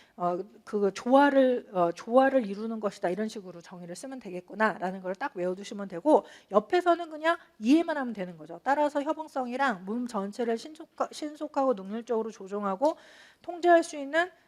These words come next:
능력이지 하고 넘어가면 되는 거죠. 이것까지 뭐 외울 필요는 없어요. 앞에 있는 정의만 똑부러지게 알면 돼요. 왜 그래요, 선생님들? 보세요.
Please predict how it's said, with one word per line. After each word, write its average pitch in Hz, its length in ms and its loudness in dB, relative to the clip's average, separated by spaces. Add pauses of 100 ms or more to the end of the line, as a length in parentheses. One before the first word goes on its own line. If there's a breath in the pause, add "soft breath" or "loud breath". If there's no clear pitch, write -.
(120)
능력이지 208 1000 0
하고 254 180 -2
넘어가면 180 420 -6
되는 156 300 -18
거죠. 160 180 -18
이것까지 233 380 0
뭐 185 140 -4
외울 190 200 4
필요는 302 320 -8
없어요. 180 520 -4
앞에 202 260 -4
있는 247 160 -2
정의만 196 680 -4
똑부러지게 302 520 -4
알면 180 260 -4
돼요. 185 300 0
왜 214 120 6
그래요, 254 300 10
선생님들? 185 560 -2
보세요. 196 340 2